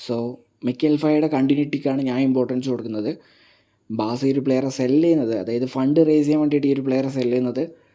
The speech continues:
റൈറ്റ് ആയിട്ടുള്ള ഡിസിഷനായിട്ട് എനിക്ക് പേഴ്സണലി തോന്നുന്നില്ല. എന്താണ്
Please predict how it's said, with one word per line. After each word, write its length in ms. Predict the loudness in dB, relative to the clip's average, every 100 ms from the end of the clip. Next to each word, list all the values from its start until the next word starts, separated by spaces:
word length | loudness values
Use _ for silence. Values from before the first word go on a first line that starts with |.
| _ -10
റൈറ്റ് 340 | -2 0 2 0
ആയിട്ടുള്ള 260 | 0 0 0
ഡിസിഷനായിട്ട് 600 | -2 -6 -6 -4 -4 -4
എനിക്ക് 160 | -4 -6
പേഴ്സണലി 300 | -6 -4 -6 -4
തോന്നുന്നില്ല. 320 | -6 -6 -8 -10 _ _ _ _ _ _ _ _ -6
എന്താണ് 320 | -2 0